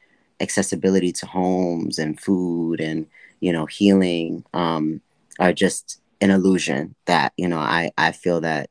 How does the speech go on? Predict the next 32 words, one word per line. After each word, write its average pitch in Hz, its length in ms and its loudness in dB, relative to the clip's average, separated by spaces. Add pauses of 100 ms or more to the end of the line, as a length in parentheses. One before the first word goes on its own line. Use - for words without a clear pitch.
(140)
the 82 120 -4
more 85 240 2
that 82 160 0
we 82 120 -2
have 82 240 0
these 87 140 -2
conversations 82 960 -2
that, 78 220 -6
like, 85 160 -8 (360)
the 90 60 0
one 85 180 0
we're 82 100 -2
having 82 320 0
right 82 200 -2
now, 82 200 -2
the 80 80 -2
more 85 200 -2
we 82 140 -2
come 87 260 -2
to - 180 -4
our 80 100 0
awareness 82 580 -2
and 76 220 -2 (680)
bridge 101 300 6
the 147 100 -4
gap. 143 300 -2 (560)
Um, 78 540 -2 (360)
and 82 180 -2
so 78 540 -2 (160)
I'm 78 160 -4
thankful 85 760 0
that 78 420 0